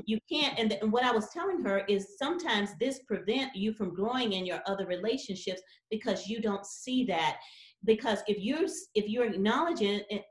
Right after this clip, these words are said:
and, and walking in with your eyes wide open, that's a different story. But you can't tell yourself that you don't, you don't see it.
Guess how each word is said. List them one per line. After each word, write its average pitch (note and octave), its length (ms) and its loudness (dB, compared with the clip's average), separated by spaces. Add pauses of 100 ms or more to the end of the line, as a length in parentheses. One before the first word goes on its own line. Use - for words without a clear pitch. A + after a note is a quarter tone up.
(100)
and, G3 260 -2
and F#3+ 160 -2
walking A3+ 380 0
in A3+ 140 2
with G3+ 100 -2
your F3 200 0
eyes G3+ 280 2
wide F#3+ 240 0
open, A#3 300 -2
that's A3+ 240 0
a G#3 60 -2
different G3+ 360 -2
story. G#3 580 0 (300)
But A#3+ 140 -4
you B3+ 100 -4
can't B3+ 280 -4
tell B3+ 220 -6
yourself G#3+ 460 -2
that F#3+ 180 -6
you G#3+ 100 -4
don't, F#3 220 -4 (140)
you G3 140 -2
don't F3+ 200 -2
see G3 320 -4
it. - 60 -10